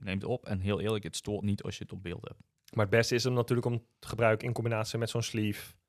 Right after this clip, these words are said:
Speaker 2: voor handheld
Speaker 1: Ja, voor
Speaker 2: mics.
Speaker 1: handheld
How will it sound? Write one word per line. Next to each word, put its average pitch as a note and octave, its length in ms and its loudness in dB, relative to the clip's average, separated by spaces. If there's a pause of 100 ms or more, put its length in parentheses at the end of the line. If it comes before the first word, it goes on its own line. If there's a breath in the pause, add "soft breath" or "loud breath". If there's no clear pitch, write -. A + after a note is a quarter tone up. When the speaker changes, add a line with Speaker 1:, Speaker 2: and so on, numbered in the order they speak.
(320)
Speaker 2:
voor G#2+ 240 0
handheld G2 540 -2
Speaker 1:
Ja, A2 320 8
voor G#2 160 4
Speaker 2:
mics. G2+ 120 0
Speaker 1:
handheld G2 560 2